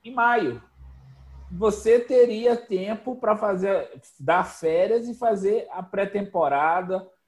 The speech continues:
fazer talvez um mineiro mais enxuto, se tem que, se ainda tem que enfiar na goela abaixo o campeonato estadual,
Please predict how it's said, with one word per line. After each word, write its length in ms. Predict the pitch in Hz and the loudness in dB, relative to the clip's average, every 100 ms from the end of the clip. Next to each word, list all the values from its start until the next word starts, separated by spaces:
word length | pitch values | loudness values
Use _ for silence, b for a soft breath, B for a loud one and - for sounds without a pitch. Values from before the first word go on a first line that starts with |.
| _ _ | _ _
fazer 400 | 202 196 185 214 | -2 0 0 2
talvez 400 | 214 208 208 214 | 4 2 2 0
um 100 | 220 | -2
mineiro 540 | 208 196 170 180 190 190 | -6 -6 -2 0 2 0
mais 240 | 180 170 | -2 -2
enxuto, 520 | 156 - 156 190 208 | -4 -8 -6 -6 -6
se 160 | 214 156 | -8 -8
tem 200 | 160 170 | -6 -10
que, 340 | 170 147 - 117 | -12 -14 -14 -10
se 120 | 151 | -8
ainda 160 | 156 | -6
tem 160 | 160 160 | -6 -8
que 100 | 160 | -10
enfiar 220 | 151 160 | -4 -2
na 160 | 156 139 | 2 0
goela 440 | 110 131 151 147 | 0 2 2 2
abaixo 480 | 117 117 131 139 - | 2 2 2 0 -6
o 80 | 104 | -8
campeonato 420 | 120 120 120 120 | -8 -8 -8 -10
estadual, 720 | - 113 110 101 104 151 208 | -12 -8 -4 0 2 0 -4